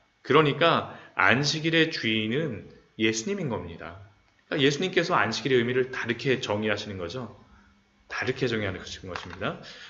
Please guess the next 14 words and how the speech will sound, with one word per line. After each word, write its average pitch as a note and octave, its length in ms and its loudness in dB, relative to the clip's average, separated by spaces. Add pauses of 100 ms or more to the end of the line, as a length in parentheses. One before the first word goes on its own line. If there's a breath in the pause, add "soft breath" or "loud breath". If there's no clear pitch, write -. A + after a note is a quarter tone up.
우리 E3+ 240 8 (760)
그 F3+ 220 4
이후의 F3 360 8
말씀도 C#3 440 6
보게 A#2 240 4
되면, G#2+ 460 0 (240 loud breath)
구 - 120 -2
절 D#3+ 220 8
이후의 C3+ 260 6
말씀을 C3 420 4
보게 A2+ 180 2
되면 B2 200 2
이렇게 A2 160 -4
말씀하세요. G#2 600 0